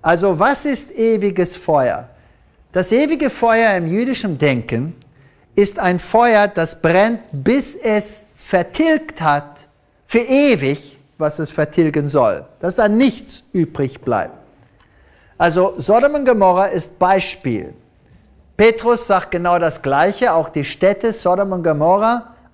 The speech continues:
einäscherte und so zum Untergang verurteilte, womit er sie zukünftigen Gottlosen zum Beispiel setzte.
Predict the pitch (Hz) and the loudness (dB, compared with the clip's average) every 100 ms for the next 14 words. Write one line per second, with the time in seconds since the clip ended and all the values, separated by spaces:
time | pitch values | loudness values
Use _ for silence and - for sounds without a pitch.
0 | _ 170 185 185 185 - 190 - - 196 | _ 0 0 0 -4 -2 -2 -2 -2 -2
1 | - 247 269 285 - - _ _ _ - | -2 2 2 2 -8 -20 _ _ _ -4
2 | 170 147 139 202 226 220 196 196 220 214 | -2 0 4 4 4 0 -6 -2 -2 0
3 | 190 185 185 185 - 202 - 226 220 220 | 0 0 -2 -4 -6 -6 0 0 0 0
4 | 202 196 202 233 175 165 160 196 - - | 2 2 0 -4 -2 -2 -2 -2 -4 -2
5 | 180 165 147 160 156 156 - _ _ _ | 0 0 0 -2 -2 -4 -16 _ _ _
6 | _ _ _ _ - 294 311 240 208 - | _ _ _ _ -2 0 2 0 -2 -2
7 | 180 170 160 165 165 160 156 147 160 151 | -4 -4 -2 0 0 0 -2 -2 -4 -8
8 | - 170 139 185 226 277 - - 165 127 | -6 -8 -4 -2 -2 -2 -6 -6 -2 -2
9 | 110 - 104 90 - - 92 | -2 -4 -8 -8 -16 -14 -14